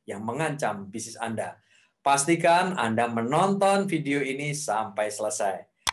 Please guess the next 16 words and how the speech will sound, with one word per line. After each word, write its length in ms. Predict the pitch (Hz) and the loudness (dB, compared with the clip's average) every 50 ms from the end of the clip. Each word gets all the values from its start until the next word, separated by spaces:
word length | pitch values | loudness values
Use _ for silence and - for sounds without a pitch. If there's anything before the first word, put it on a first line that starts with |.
| - - - | -2 -2 -2
Ingat 460 | - 131 147 170 196 226 233 - - - | -2 0 2 4 4 4 2 0 -4 -8
untuk 240 | 123 117 110 123 120 | -8 -6 -4 -4 -4
selalu 440 | - - 123 113 117 117 117 104 - - | -2 0 0 2 4 4 4 4 4 4
like, 320 | - 165 196 233 226 - - _ _ _ _ _ - | 4 6 4 4 2 -2 -8 _ _ _ _ _ 0
comment, 480 | 170 185 202 202 202 208 208 208 208 202 196 196 - | 2 2 2 2 2 2 2 2 0 -2 0 -2 0
subscribe, 640 | - 147 151 151 151 - - 170 160 160 165 160 - - | 2 0 0 0 -2 -4 -2 0 2 2 2 0 -4 -8
share, 440 | - - - 151 147 151 156 151 | -8 -2 0 2 2 2 2 2
dan 260 | 139 127 113 110 113 - | 0 -2 -4 -4 -6 -6
tekan 320 | - 240 247 233 220 202 | -6 -4 -2 -2 -2 -2
tombol 520 | 175 156 147 131 123 123 117 117 - - - _ _ _ | -2 -2 -4 -2 -2 0 0 0 0 -2 -8 _ _ _
lonceng 540 | - 214 208 214 208 214 208 208 208 202 196 - _ _ _ _ | 0 0 0 0 0 0 0 0 -2 -6 -10 -16 _ _ _ _
di 140 | _ - - | _ -16 -6
channel 320 | - 147 147 151 165 165 165 | -4 -2 0 0 0 0 0
YouTube 440 | 165 165 160 175 175 175 175 - - _ _ _ _ _ | 0 0 0 -2 -2 -4 -4 -10 -16 _ _ _ _ _
Edwin 680 | - 120 120 117 104 104 123 123 117 110 101 92 90 - _ | -6 -6 -6 -6 -6 -6 -4 -4 -4 -4 -6 -8 -12 -14 _
Indarto. 680 | 107 107 110 117 113 117 113 - - 107 95 87 - | -12 -4 0 0 0 0 -2 -2 -2 -2 -2 -4 -8